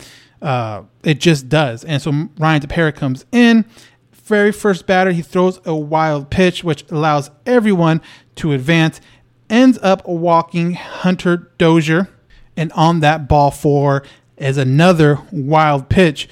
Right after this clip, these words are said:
which allows Whit Merrifield to score, making the score two zero. And at this point, again, two zero,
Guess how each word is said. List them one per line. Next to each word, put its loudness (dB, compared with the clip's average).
which -4
allows 0
Whit -4
Merrifield 0
to -8
score, -4
making 2
the 0
score 2
two 2
zero. 0
And 2
at 4
this 2
point, -2
again, 0
two 2
zero, 4